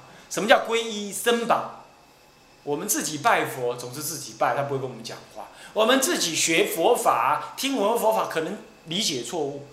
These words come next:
所以也可能理解不清楚，所以我们要去询问师父。师父的清净形象作为我们呢，活着的，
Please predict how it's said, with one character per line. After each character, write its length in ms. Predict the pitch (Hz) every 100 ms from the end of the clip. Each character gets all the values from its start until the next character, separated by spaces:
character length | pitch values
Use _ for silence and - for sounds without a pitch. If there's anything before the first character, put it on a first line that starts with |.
| - -
所 140 | - 233
以 60 | 254 - - 196
也 100 | 220
可 120 | 185
能 160 | 156 160 - 190
理 120 | 170
解 180 | 175 139
不 120 | 139
清 260 | 160 180 180
楚， 120 | 131 131 - -
所 120 | -
以 20 | 151
我 160 | 123
们 180 | 117 131
要 120 | 143
去 100 | 135
询 400 | 135 - 123 127
问 220 | 147 135 113
师 280 | - 131
父。 220 | 131 143 120 - - - - -
师 280 | - 311 339
父 240 | 311 339
的 120 | 214 214
清 320 | - 294 294
净 180 | 294 226
形 260 | 202 190
象 260 | 208 233 196
作 200 | 294 202
为 40 |
我 220 | 196 156
们 240 | 135 143 151
呢， 160 | 147 - - -
活 640 | - 156 147 147 160 190
着 240 | 190 170 -
的， 220 | 143